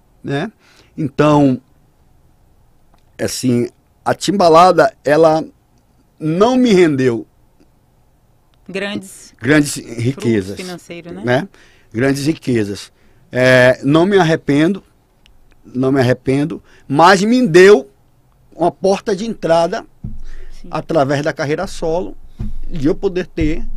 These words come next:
Speaker 1: dois carros importados dentro de casa.
Speaker 2: Sim, você chegou a fazer dinheiro, então,
Speaker 1: Ex-
Speaker 2: né?
Speaker 1: exatamente,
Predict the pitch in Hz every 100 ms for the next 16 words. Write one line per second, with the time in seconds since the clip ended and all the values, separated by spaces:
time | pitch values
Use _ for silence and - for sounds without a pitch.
0 | - - - - 160 - - 156 165 -
1 | - 180 160 156 170 - - 202 147 98
2 | - _ - - 180 175 185 - 196 247
3 | 214 240 240 214 180 170 170 175 160 156
4 | 165 123 107 104 - 113 104 120 - 220
5 | 156 101 - -